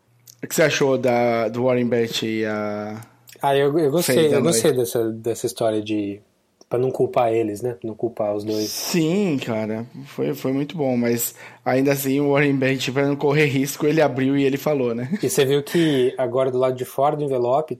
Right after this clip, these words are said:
Speaker 2: tava pra todo mundo ver gi-, em letras gigantescas quais eram a, a ca-, qual era a
Speaker 1: A
Speaker 2: categoria.
Speaker 1: categoria.
Speaker 2: Então
Speaker 1: Sim.
Speaker 2: isso pra, pra não deixar dúvida pra ninguém. Porque foi um pouco problema de design mesmo. É,
Speaker 1: Sim.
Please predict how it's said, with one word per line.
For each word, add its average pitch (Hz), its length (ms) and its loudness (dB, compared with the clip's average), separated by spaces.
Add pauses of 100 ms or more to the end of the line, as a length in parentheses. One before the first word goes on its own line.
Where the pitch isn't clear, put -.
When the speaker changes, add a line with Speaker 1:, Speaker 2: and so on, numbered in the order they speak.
(140)
Speaker 2:
tava 120 160 -2
pra 117 120 -8
todo 139 220 -2
mundo 175 180 0
ver 127 240 0
gi-, 123 160 -6
em 135 160 -2
letras 131 300 0
gigantescas 143 640 -2
quais 135 320 -2
eram 127 380 -2
a, 120 180 -8 (140)
a - 20 -10
ca-, - 200 -12 (120)
qual 135 160 2
era 135 120 2
a - 20 -8
Speaker 1:
A - 20 -8
Speaker 2:
categoria. 131 340 2
Speaker 1:
categoria. 120 580 2 (340)
Speaker 2:
Então 120 160 -4
Speaker 1:
Sim. 127 80 0
Speaker 2:
isso 131 160 -4
pra, 135 380 0
pra 127 140 -4
não 127 120 -2
deixar 123 280 -4
dúvida 131 300 -2
pra 131 140 -6
ninguém. 117 320 -6 (280)
Porque 165 280 -2
foi 180 240 2
um 190 60 2
pouco 175 260 0
problema 139 500 -2
de 131 100 -4
design 131 440 -2
mesmo. 104 400 -8 (680)
É, 104 120 -10
Speaker 1:
Sim. 127 400 0